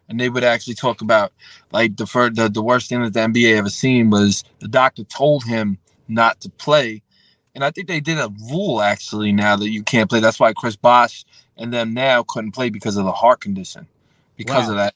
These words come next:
Speaker 1: guy.
Speaker 2: So we, we've got the fact check in from the producers here. On July twenty-seventh, nineteen ninety-three, during the off-season practice at Brandeis
Speaker 1: Reggie Lewis.
Speaker 2: University,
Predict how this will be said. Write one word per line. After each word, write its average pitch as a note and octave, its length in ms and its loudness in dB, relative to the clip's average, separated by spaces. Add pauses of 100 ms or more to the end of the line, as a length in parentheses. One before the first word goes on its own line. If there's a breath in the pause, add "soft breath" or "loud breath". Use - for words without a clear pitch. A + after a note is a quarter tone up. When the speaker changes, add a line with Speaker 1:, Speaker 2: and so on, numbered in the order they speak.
Speaker 1:
guy. G2 260 2 (420)
Speaker 2:
So F3+ 300 4
we, F3 220 4
we've E3 160 4
got F#3+ 180 0
the E3+ 80 -4
fact G3 340 0
check E3+ 300 -6
in F3 140 -2
from F#3+ 180 -4
the F3+ 100 -4
producers F3 520 2
here. D3+ 160 0
On D3+ 160 0
July E3 320 2
twenty-seventh, E3 480 0
nineteen E3 320 0
ninety-three, D#3+ 480 0 (380 soft breath)
during F#3 220 4
the F3+ 100 4
off-season F#3 440 0
practice E3 640 -2
at D3+ 300 0 (100)
Brandeis D#3+ 560 2
Speaker 1:
Reggie E3 140 2
Lewis. D#3+ 80 6
Speaker 2:
University, G3 640 4